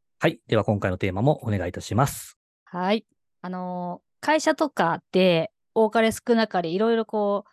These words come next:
Speaker 2: まあ、ルールだったりとか、まあ、
Speaker 1: はい。
Speaker 2: 決まり事とかってあると思うんですけど、あの、まあ、もちろんもうずっとその会社にね、に根付いてるような、こう、定着してるルールとか、決まり事とかだったらいいんですけど、
Speaker 1: はい。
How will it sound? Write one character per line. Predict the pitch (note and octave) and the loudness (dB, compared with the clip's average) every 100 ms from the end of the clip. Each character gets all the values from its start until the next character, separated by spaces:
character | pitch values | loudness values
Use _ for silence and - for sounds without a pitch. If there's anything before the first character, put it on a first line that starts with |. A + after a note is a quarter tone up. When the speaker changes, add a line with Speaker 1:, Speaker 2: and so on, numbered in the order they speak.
| _ | _
Speaker 2:
ま | G#3+ | -2
あ、 | |
ル | G3 | 2
ー | B3+ G#3 | 4 4
ル | F3 | 2
だ | |
っ | D#3+ - | -2 -4
た | E3+ | -6
り | E3 | -6
と | E3+ | -2
か、 | A3 G#3 D#3 _ _ _ - | 2 2 0 _ _ _ -6
ま | |
あ、 | F#3+ | -4
Speaker 1:
は | |
い。 | |
Speaker 2:
決 | A3 A3 | 0 2
ま | G3+ | 2
り | G3+ | 2
事 | G3 G#3 | 0 0
と | G3+ G3+ | -2 -2
か | E3 D3 - | -4 -6 -10
っ | _ - | _ -2
て | G3+ - | -2 2
あ | G#3+ | 2
る | G3 | 2
と | F#3 F3+ | 2 0
思 | F#3 | 0
う | F#3 | -2
ん | |
で | E3 | -4
す | - | -6
け | E3+ | 2
ど、 | G3 F#3 - _ _ _ - | 4 4 2 _ _ _ -4
あ | |
の、 | G3+ | 0
ま | G#3+ | 2
あ、 | |
も | A#3 | 2
ち | B3 | 2
ろ | F4 | 2
ん | |
も | F#3+ | 2
う | |
ず | G3 | 0
っ | B3+ | 0
と | B3+ | 2
そ | C4+ | 2
の | C4+ | 2
会 | B3 B3 | 2 2
社 | C4 | 2
に | A#3 | 2
ね、 | A3+ A3+ _ _ | 0 -2 _ _
に | A3+ A3+ | -2 0
根 | G3 | 2
付 | G3+ C#4 | 0 0
い | |
て | A3+ | 0
る | F#3 | -2
よ | F#3 | -2
う | E3+ | -4
な、 | E3+ E3 | -6 -8
こ | - | -8
う、 | - | -2
定 | D#4+ D#4+ | 0 2
着 | D#4 D#4 | 2 0
し | C#4+ | -2
て | D4+ C#4+ | 0 0
る | B3 | 2
ル | C#4 | 2
ー | |
ル | A3 F3+ | 2 2
と | F3+ | -4
か、 | E3+ D#3+ _ _ - | -4 -6 _ _ -2
決 | G#3 | 2
ま | F#3+ | 4
り | F#3 | 6
事 | F#3 F#3+ | 4 4
と | F#3 | 2
か | F3+ | 2
だ | E3 | 2
っ | - | 2
た | E3 | 2
ら | E3 | 2
い | |
い | |
ん | F3+ | 2
で | E3 | -2
す | - | -4
け | F3+ | 2
ど、 | G3+ F3+ - _ _ | 4 4 2 _ _
Speaker 1:
は | |
い。 | A#2 | -4